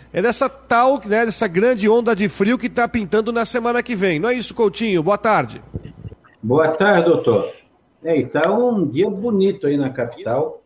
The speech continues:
Speaker 2: Vocês estão com o vento sul, não tá tão forte, mas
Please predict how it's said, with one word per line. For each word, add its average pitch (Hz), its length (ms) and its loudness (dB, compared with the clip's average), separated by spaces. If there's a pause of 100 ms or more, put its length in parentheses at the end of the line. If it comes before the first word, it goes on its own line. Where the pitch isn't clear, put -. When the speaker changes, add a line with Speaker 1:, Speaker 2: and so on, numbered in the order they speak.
(760)
Speaker 2:
Vocês 135 220 -2
estão 143 220 0
com 139 100 -4
o 117 60 -4
vento 127 320 -2
sul, 170 500 -2 (920)
não 113 180 -2
tá 120 180 -4
tão 123 220 -4
forte, 135 400 -6
mas 110 260 -8